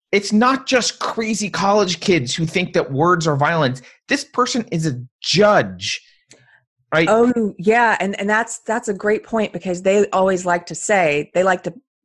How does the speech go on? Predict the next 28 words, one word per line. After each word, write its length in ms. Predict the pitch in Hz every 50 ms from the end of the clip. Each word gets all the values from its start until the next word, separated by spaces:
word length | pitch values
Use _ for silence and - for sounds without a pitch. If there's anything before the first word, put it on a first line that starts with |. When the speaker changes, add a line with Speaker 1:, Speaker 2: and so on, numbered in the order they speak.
| _ _ -
Speaker 2:
um, 480 | 170 165 165 160 156 151 151 151 156 - _ _ _ _ _ -
minimize, 800 | 180 196 214 220 220 208 185 165 160 156 151 151 151 147 - -
whenever 280 | - 175 175 180 180 175
you 100 | 170 160
talk 300 | 165 - 196 185 185 -
about 180 | 175 156 151
this 140 | - 147 143
stuff, 240 | - - 147 147 -
minimize 480 | 170 170 175 175 170 165 160 160 156 156
it 120 | 143 -
and 80 | - 165
try 180 | - 160 151
and 120 | 151 151 147
belittle 560 | 151 147 151 151 147 151 143 143 143 143 _ _ _ _ _ _ _ _
your 440 | - 170 160 156 147 139 143 147 - _ _ _ _ _ _ _ _ _ _ _ _ _ _ _ _ _ _ _ _
concerns 480 | - 190 175 165 - 196 196 190 185 185
about 280 | 165 160 151 147 143
it. 120 | 143 147 143
And 100 | 151 147
so, 300 | - 160 151 151 151 147
"What's, 300 | 151 175 196 190 - - _ _ _ _ -
there's 160 | 233 214 254
always 320 | 269 262 233 185 175 165 160
been 260 | 160 170 170 165 151
crazy 360 | - 190 175 165 151 156 151
kids 300 | - - 175 160 151 165
on 160 | 170 160 156
campus." 480 | 156 - 185 180 180 175 175 165 160